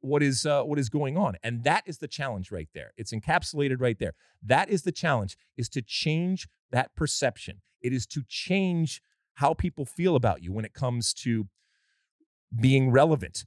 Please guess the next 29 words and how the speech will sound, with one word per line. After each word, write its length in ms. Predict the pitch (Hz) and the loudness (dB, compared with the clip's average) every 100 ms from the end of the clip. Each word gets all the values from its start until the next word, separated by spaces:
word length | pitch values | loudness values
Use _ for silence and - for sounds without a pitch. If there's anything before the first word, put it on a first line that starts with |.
| _ - | _ -8
when 100 | 123 | -6
it 80 | |
comes 220 | - 139 - | -4 -4 -4
to 120 | 139 | -6
being 360 | 123 127 120 - | -4 -4 -4 -8
credible. 680 | - - 160 180 131 - - _ _ _ | -16 4 4 4 0 -8 -14 _ _ _
And 220 | 127 123 127 | 2 2 4
if 240 | 175 196 202 | 6 6 4
and 120 | 180 | 2
when 160 | 165 | 2
you 160 | 147 143 | 2 0
can 180 | - 123 | -2 0
get 200 | 147 151 | 0 0
to 140 | 139 | -2
a 40 | 117 | -2
point 400 | - 175 107 - _ _ - | 0 0 0 -4 _ _ -4
where 100 | 110 | -2
people 340 | 165 156 131 | -2 -2 -2
don't 340 | 110 180 208 - | 2 2 0 -2
look 320 | 135 233 - | 0 0 0
at 220 | 160 - | -4 -2
you 80 | 120 | -4
any 200 | 107 101 | -4 -6
different 580 | 95 92 - 78 85 - _ _ _ | -6 -8 -8 -14 -14 -18 _ _ _
from 380 | - 131 110 | 2 4 4
where 260 | 98 131 151 | 6 6 6
you 200 | 143 117 | 4 0
are 80 | 107 | -2
playing, 560 | - 131 110 62 98 | -4 -6 -6 -8 -18